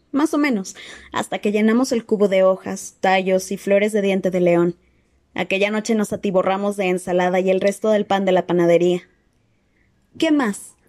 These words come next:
me preguntó Prim. "¿Qué más comida podemos encontrar?". "De todo tipo",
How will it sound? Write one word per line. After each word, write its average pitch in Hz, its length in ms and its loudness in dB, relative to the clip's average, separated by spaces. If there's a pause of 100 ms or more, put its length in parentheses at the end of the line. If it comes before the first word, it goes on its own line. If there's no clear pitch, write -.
(160)
me 202 200 -2
preguntó 180 500 0
Prim. 185 340 -4 (560)
"¿Qué 302 100 0
más 302 200 0
comida 277 320 2
podemos 214 440 -2
encontrar?". 185 460 -2 (1160)
"De 214 120 2
todo 220 300 2
tipo", 226 400 -6